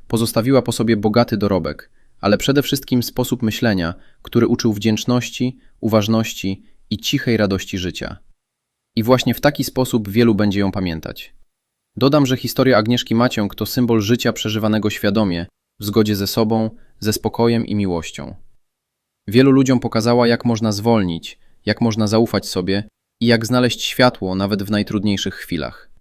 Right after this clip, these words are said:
Jeśli chcesz być na bieżąco z kolejnymi materiałami i ważnymi informacjami, subskrybuj ten kanał i zostaw łapkę w górę.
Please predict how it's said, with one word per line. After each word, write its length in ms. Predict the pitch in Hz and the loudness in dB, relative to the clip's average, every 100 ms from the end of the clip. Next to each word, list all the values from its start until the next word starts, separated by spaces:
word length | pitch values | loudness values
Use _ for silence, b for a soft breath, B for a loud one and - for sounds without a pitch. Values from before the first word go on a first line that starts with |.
| _ _ _ _ _ - | _ _ _ _ _ -2
Jeśli 260 | 107 - | 0 0
chcesz 220 | - 143 | 0 0
być 180 | 135 131 | 2 0
na 100 | 123 | 0
bieżąco 380 | 117 110 131 117 | 2 2 2 0
z 60 | - | -2
kolejnymi 440 | 113 110 120 117 | 0 2 2 2
materiałami 720 | 107 107 107 113 117 98 - | 0 -2 0 0 0 -2 -4
i 60 | 98 | -2
ważnymi 400 | 101 101 113 101 | 0 2 2 2
informacjami, 760 | 104 101 98 - 131 110 104 - _ _ - | -2 -2 -2 -2 -2 0 -2 -8 _ _ -4
subskrybuj 560 | 123 - - 143 123 | -4 -2 2 2 4
ten 160 | 107 98 | 0 -2
kanał 360 | 113 117 113 | 0 0 0
i 120 | - 104 | -2 -2
zostaw 360 | 113 - 101 | -2 -2 -2
łapkę 260 | 98 - 95 | -2 -2 -6
w 60 | |
górę. 300 | 87 90 90 | -4 -4 -4